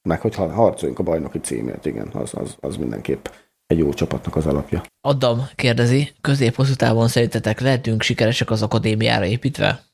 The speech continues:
Speaker 2: Látjuk a sok bemutatkozó fiatalt, meg beépülő játékost, de tényleg elég jók az európai elithez.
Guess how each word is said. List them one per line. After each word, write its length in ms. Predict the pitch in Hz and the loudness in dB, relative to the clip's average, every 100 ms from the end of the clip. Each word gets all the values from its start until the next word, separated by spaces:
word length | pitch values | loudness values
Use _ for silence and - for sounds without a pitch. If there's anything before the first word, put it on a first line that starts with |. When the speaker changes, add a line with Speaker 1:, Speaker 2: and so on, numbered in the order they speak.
| _ - | _ -2
Speaker 2:
Látjuk 300 | 131 151 131 | 0 0 0
a 40 | |
sok 180 | 123 120 | 2 2
bemutatkozó 540 | 135 123 123 - - 101 | 2 0 0 -4 -4 -4
fiatalt, 640 | - 139 - 117 - 135 120 | 0 0 4 2 2 -4 -2
meg 220 | 107 104 | -2 0
beépülő 400 | 117 110 - 98 | 2 2 0 0
játékost, 640 | 113 135 226 - - - - _ _ | 2 2 0 0 -2 -2 -16 _ _
de 120 | 117 | -2
tényleg 360 | 131 139 117 117 | 2 2 4 4
elég 240 | 117 107 | 2 4
jók 180 | 113 113 | 2 2
az 140 | 113 | 2
európai 460 | 113 117 110 117 104 | 4 4 4 2 2
elithez. 640 | 104 120 - 196 - - | 2 0 0 -2 -2 -8